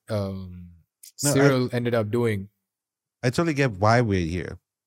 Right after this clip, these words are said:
Speaker 2: I'm just saying, as the
Speaker 1: Oh,
Speaker 2: show,
Speaker 1: right, okay, okay.
Speaker 2: why
Speaker 1: Right,
Speaker 2: have
Speaker 1: right,
Speaker 2: they
Speaker 1: right,
Speaker 2: chosen
Speaker 1: right.
Speaker 2: to
Speaker 1: Mm.
Speaker 2: make us come back here all the time? Because whatever else is happening with Luthen makes me care less and less about the people in Molana.
Speaker 1: Because that's the heart of the show. As I mentioned in previous, in the previous episode,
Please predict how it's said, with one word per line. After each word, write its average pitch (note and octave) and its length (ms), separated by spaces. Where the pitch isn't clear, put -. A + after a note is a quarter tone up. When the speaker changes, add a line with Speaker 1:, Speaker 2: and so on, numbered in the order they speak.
Speaker 2:
I'm A2+ 120
just A2+ 140
saying, A2+ 220
as A2+ 300
the G#2+ 80
Speaker 1:
Oh, - 0
Speaker 2:
show, C3+ 260
Speaker 1:
right, G2 140
okay, A2 160
okay. G#2 240
Speaker 2:
why A#2 180
Speaker 1:
Right, - 20
Speaker 2:
have A2+ 200
Speaker 1:
right, - 20
Speaker 2:
they G#2+ 100
Speaker 1:
right, G2 140
Speaker 2:
chosen A2 160
Speaker 1:
right. F#2 360
Speaker 2:
to G2 580
Speaker 1:
Mm. A2 220
Speaker 2:
make F2+ 80
us A2 140
come G2 200
back F#2+ 240
here F#2+ 120
all F2 120
the F2 80
time? F2 220
Because A#2 360
whatever C#3+ 420
else C#3 300
is D#3 120
happening A#2+ 500
with A2+ 140
Luthen A2 600
makes B2+ 260
me B2+ 100
care B2 260
less A#2+ 220
and A#2 120
less A2+ 200
about G#2 260
the G2 100
people G2+ 320
in F2+ 100
Molana. E2+ 460
Speaker 1:
Because D3 480
that's C3+ 280
the B2+ 120
heart B2 180
of A#2+ 100
the A#2 60
show. G#2+ 300
As A#2 220
I B2 80
mentioned A#2+ 440
in A2 140
previous, A#2 420
in A#2 140
the A2+ 80
previous A#2+ 340
episode, G#2+ 500